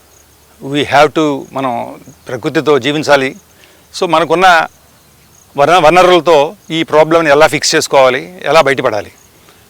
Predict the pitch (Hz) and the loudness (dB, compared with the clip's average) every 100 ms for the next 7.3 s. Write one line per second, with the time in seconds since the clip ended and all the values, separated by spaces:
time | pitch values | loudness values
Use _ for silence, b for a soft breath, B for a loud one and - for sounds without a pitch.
0 | _ 165 196 151 147 - - - - 147 | _ -2 0 -2 -6 -16 -20 -14 -6 -2
1 | 165 151 151 147 143 123 - _ _ _ | 2 2 2 4 2 0 -10 _ _ _
2 | _ 135 127 - _ _ - 135 147 139 | _ -8 -8 -10 _ _ -6 -2 -2 -2
3 | 147 135 - 117 - _ _ _ _ _ | -4 -6 -8 -10 -14 _ _ _ _ _
4 | _ _ _ _ 127 139 143 - 151 135 | _ _ _ _ -12 -6 -6 -4 -4 -2
5 | 135 127 139 139 120 117 131 _ _ _ | -2 -2 0 -2 -2 -8 -10 _ _ _
6 | _ _ _ _ _ - 131 143 131 127 | _ _ _ _ _ -2 0 0 -4 -8
7 | 156 123 | -8 -10